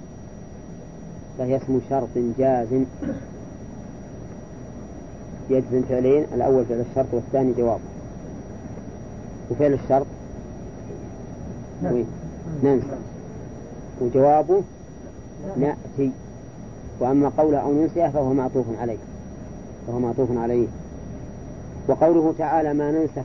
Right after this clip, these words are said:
Speaker 1: من آية أو ننسها"، ننسخ بضمير الجمع للتعظيم وليس للتعدد،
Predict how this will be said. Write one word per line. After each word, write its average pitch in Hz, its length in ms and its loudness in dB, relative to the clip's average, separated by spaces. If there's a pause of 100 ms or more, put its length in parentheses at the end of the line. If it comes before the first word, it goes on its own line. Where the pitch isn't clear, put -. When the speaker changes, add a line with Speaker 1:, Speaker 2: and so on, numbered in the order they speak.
Speaker 1:
من 131 240 0
آية 156 500 2 (100)
أو 131 120 4
ننسها"، 117 340 0 (160)
ننسخ 143 500 4 (1080)
بضمير 131 280 6
الجمع 123 340 4 (1700)
للتعظيم 127 560 2 (1300)
وليس 123 280 6
للتعدد، 123 680 4